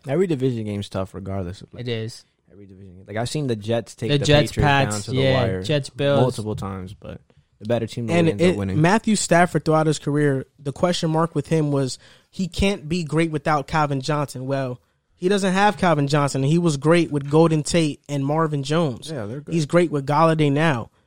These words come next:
Speaker 3: Like, Stat-, I think Doug Baldwin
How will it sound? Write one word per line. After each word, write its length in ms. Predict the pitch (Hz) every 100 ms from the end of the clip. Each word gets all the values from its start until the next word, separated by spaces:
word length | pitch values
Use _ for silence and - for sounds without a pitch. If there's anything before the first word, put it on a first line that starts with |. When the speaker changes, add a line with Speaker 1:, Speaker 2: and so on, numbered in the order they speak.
| _ _ -
Speaker 3:
Like, 260 | 131 - _
Stat-, 360 | - - 180 190
I 120 | 156 160
think 300 | 202 180 135
Doug 300 | 170 175 135
Baldwin 640 | 147 196 185 143 143 139